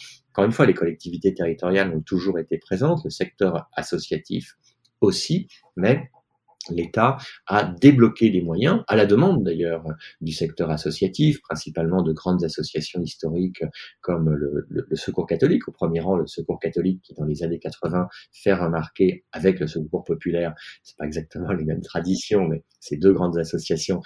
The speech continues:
font remarquer, euh, l'extension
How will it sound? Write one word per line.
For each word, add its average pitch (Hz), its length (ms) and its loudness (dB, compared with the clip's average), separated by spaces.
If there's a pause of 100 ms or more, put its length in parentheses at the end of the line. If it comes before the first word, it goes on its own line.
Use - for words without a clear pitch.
(220)
font - 220 -8
remarquer, 80 640 0
euh, 76 60 -4 (340)
l'extension 92 760 -2